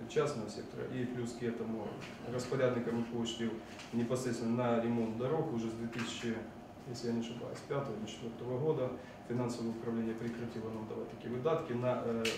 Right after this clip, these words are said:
грейдирование, подсыпку дорог частного сектора, поскольку ввиду своей деятельности мы занимаемся санитарией в большей части,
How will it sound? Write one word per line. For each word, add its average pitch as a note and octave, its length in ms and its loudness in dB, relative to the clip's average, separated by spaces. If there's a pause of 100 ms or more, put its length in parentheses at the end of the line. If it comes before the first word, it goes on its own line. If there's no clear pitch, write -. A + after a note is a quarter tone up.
грейдирование, A#2+ 1000 4 (320)
подсыпку A#2 580 0
дорог A2+ 280 4 (100)
частного A#2+ 380 2
сектора, - 400 -2 (140)
поскольку A2+ 640 -2 (1200)
ввиду B2 340 2
своей A#2+ 420 4
деятельности A2+ 540 0
мы A2+ 80 0
занимаемся A2 500 -2
санитарией C#3 960 0
в A2+ 60 -4
большей A#2+ 360 -4
части, A#2 360 -4